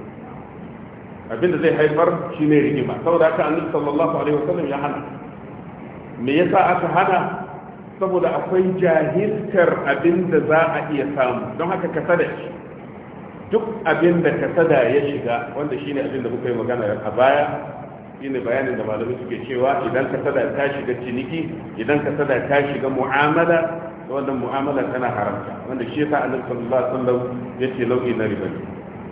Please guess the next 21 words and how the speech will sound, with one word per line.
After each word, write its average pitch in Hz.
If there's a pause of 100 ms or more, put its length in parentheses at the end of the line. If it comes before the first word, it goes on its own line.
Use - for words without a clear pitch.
(120)
Misali 127
guda 110
ne 104 (260)
wanda 123
ya 107
bayar. 107 (1300)
Ya 196
ce 214
misali 196
na 135
biyu, 120 (920)
"Zara'tuka 196
ala 180
an 196
yakuna 175
li 180 (160)
sharqiyya 160
al-ard 190
wa 139
laka 196
gharbiyya." 160